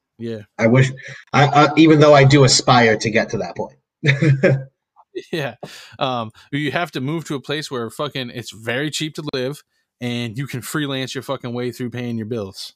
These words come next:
Speaker 1: That's how you gotta do it. <laughs>
Speaker 2: Fair.
Speaker 1: Yeah. <laughs>
Speaker 2: Fucking, so that's basically it for, like,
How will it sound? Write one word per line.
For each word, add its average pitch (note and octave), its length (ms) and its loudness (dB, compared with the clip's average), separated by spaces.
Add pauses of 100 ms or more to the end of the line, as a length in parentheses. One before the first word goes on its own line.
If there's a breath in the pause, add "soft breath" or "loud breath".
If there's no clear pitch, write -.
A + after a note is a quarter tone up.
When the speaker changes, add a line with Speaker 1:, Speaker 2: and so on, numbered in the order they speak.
(120)
Speaker 1:
That's G#2+ 200 -10
how B2 80 -4
you A#2 140 -6
gotta A2+ 140 -6
do G#2+ 260 -8
it. - 100 -20
<laughs> - 720 -12 (340)
Speaker 2:
Fair. B2+ 920 -4 (160)
Speaker 1:
Yeah. F#3+ 100 6 (1040)
<laughs> B2+ 60 -6
Speaker 2:
Fucking, B2 580 0
so C#3 640 4 (800)
that's E3 320 0
basically G#3 680 -2
it C#3+ 260 0
for, A#2+ 520 2
like, G2 360 -2